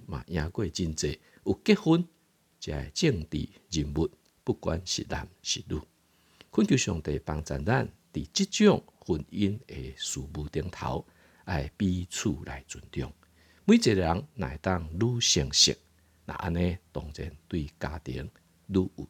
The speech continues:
正面的帮助。徛伫伫即个人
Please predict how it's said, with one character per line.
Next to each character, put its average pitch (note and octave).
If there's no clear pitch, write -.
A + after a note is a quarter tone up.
正 F2+
面 B1+
的 -
帮 D#2
助。 -
徛 -
伫 -
伫 C2
即 -
个 D2
人 D2+